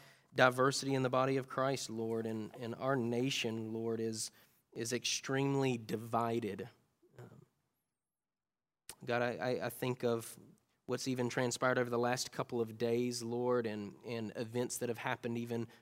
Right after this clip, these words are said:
flowing from that, God. And, and Lord, it's evident to see that only the peace of Christ can tear down, again, the dividing wall of hostility in our country, Lord.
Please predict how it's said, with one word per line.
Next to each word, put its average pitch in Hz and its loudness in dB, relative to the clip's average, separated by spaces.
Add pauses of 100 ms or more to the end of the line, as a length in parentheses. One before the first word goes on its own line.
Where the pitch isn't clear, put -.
flowing 123 0
from 113 -4
that, 110 -4
God. 113 -2
And, 107 -4
and 113 -4
Lord, 117 0
it's 117 -2
evident 135 0
to 110 -4
see 123 0
that 113 0 (1040)
only 135 4
the 117 0
peace - -4
of 120 -2
Christ - -2 (2750)
can 117 2
tear 131 0
down, 127 2
again, 120 0
the 117 2
dividing 120 2
wall 117 2
of 110 -6
hostility 110 -2
in 104 -4
our 101 -2
country, 110 -6
Lord. 107 -8